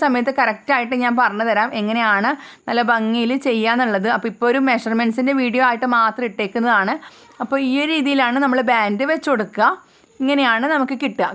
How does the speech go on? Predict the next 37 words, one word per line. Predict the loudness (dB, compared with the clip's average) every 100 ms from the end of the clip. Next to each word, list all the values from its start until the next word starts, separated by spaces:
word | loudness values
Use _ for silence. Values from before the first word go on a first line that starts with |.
| 0
കണ്ടല്ലോ | 0 2 0 -2 _ _ -8
ഫുൾ | -2 0 0 -4 -20 _ _ -2
ആ, | 0 2 2
ബാൻഡിൻ്റെ | 2 2 0 0 2
മെഷർമെൻറ്റ്സ് | 0 -2 -2 0 0 0
നമ്മൾ | 0 2 0
എടുത്തു. | -2 0 0
അതിൻ്റെ | 0 -2 -4
കൂടെ | -2 0 2
ഒരു | 0
രണ്ട് | 0 0 2
ഇഞ്ച് | 2 0 -2 -4
എക്സ്ട്രാ | -4 0 0 0
എടുത്തു. | -4 -2 0 0 -6 -20 -18 -4 -2
എന്നിട്ട് | 0 0
എന്താണ്, | 2 2 0 -2 -6 _ -2
ബാൻഡിൻ്റെ | 0 2 2 0 0
വീതി, | 0 0 0 0 0
വീതി | 2 2
നോക്കി | 0 0 -2
നമ്മൾ | 0 2
അല്ലേ, | 0 0 -4 -4
ഈ | -2
ബാൻഡിൻ്റെ | 0 0 0 -2 -2
വീതി | -2 -2 -2 -4 -10 _ -8 -2
മൂന്ന് | 0 0
ഇഞ്ച് | 0 0 0
അല്ലെങ്കിൽ | 2 0 0
ഒരു | 0
മൂന്നര | 0 0 0 -2
ഇഞ്ച്, | -2 -2 0
then | -2 -6 -8 -4
അത് | -2
ഇതുപോലെ | -2 -2 0 0
ഒന്ന് | -2 0
ഫോൾഡ് | 0 2 0
ചെയ്ത് | 0